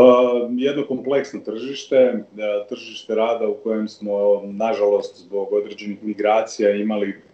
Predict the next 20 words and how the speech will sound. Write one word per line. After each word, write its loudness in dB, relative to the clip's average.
u -16
posljednje -4
vrijeme 0
sustavan -2
nedostatak -2
kvalitetne -4
radne 4
snage. 0
S -8
druge 2
strane, -2
imali 0
smo -6
pozitivne 0
makroekonomske -6
pokazatelje -4
u -16
zadnje -4
četiri -6
godine 2